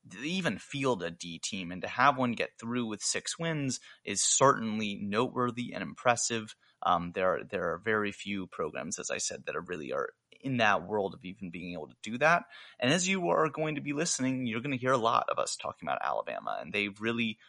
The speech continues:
put together a strong, deep program this year, so they should really be proud of that. Uh, you know, you mentioned Wisconsin B making it through, definitely impressive from them. I will quickly, quickly shout out the fact that Haverford B was there.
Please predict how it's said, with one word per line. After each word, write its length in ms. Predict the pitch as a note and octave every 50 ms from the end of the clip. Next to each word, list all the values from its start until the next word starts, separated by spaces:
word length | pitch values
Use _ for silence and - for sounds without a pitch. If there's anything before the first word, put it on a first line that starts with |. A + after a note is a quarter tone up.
| _ _ _
put 180 | - C#3 A#2 -
together 340 | A#2+ G#2+ A#2 A2+ A2 G2+
a 80 | F#2 F#2+
strong, 840 | F#2+ - - - - G#2+ A2 A2 A2 A2+ A2+ A2+ A2+ - - - G2+ -
deep 240 | - A2+ A2+ -
program 480 | - - F#2 E2+ F#2 F2+ F2+ F2 C#2+ A1
this 220 | A#1 - - -
year, 100 | D#2 C#2
so 160 | - - - D#2
they 80 | C#2
should 220 | C2 - - F2 F2+
really 160 | G2+ G2+ F#2+
be 120 | D#2+ C#2 -
proud 320 | - - D#2 D#2 D#2 -
of 80 | - -
that. 220 | - B1+ A#1+ - - - - - - - - - _ _ -
Uh, 260 | A2 A2+ A2 G#2+ F2+ -
you 120 | C3 B2
know, 100 | A#2 G#2+
you 160 | G#2 G#2+ G#2+
mentioned 320 | G#2 G2+ A2 - - A2 G2+
Wisconsin 560 | G2+ - - - A2 G#2 G2+ - - G#2+ G2
B 180 | F#2 G2 G#2 G#2
making 320 | G2 F#2+ F#2+ - - F#2+
it 100 | F#2+ -
through, 120 | G#2+ G2+
definitely 480 | F2+ - F#2+ F#2 - - G2+ F2+ F2+ F#2+
impressive 500 | F#2+ F2+ - - F#2+ F#2+ - - G2 - -
from 200 | - G2 F#2 F2+
them. 320 | F#2 F#2+ G2 A2+ C3+ D3+ - - - - - - _ _
I 80 | G2 G#2
will 180 | G2 F#2 F#2 - -
quickly, 480 | - - - F3 D#3 - - D3 C3+
quickly 300 | B2+ - C3+ - - B2+
shout 260 | A#2+ - A#2+ A2+ A#2
out 160 | A2+ A2+ A#2 -
the 80 | -
fact 200 | - G2+ G#2+ -
that 100 | - -
Haverford 600 | - - G#2 G2+ G#2 G#2 G#2 - - G#2 G#2 G2
B 160 | - G#2+ G2+
was 200 | G2 G2 F#2+ -
there. 320 | - G2+ G#2 G#2 G#2 G2+